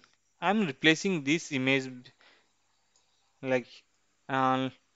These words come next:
I'm moving this thing to left side. I'm, I'm moving this thing to right side.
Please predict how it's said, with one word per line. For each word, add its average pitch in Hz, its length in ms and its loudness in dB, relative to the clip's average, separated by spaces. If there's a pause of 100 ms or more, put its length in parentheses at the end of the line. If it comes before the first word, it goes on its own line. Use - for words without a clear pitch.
I'm 135 120 -4
moving 143 440 0
this 131 200 -2
thing 139 240 -4
to 165 360 -6 (160)
left 131 260 2
side. - 420 -2 (1800)
I'm, 139 560 -4 (140)
I'm 139 260 -6
moving 139 360 -2
this 135 180 -4
thing 135 280 -6
to 254 200 -6 (560)
right 123 240 6
side. 107 340 -8